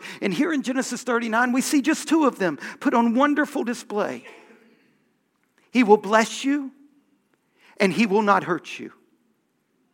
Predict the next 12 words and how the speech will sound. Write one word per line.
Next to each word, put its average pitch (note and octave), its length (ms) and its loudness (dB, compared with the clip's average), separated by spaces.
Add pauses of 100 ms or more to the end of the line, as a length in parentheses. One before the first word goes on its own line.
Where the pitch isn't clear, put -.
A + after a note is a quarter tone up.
(1600)
At G3 100 0
the G#3+ 140 2
end A3 100 2
of G3 80 2
verse G3 200 0
six, - 280 -2
it E3+ 100 -10
says E3+ 240 -2
that E3+ 120 -6
Joseph E3+ 420 -4
was D3 180 -6
handsome G#3+ 600 -4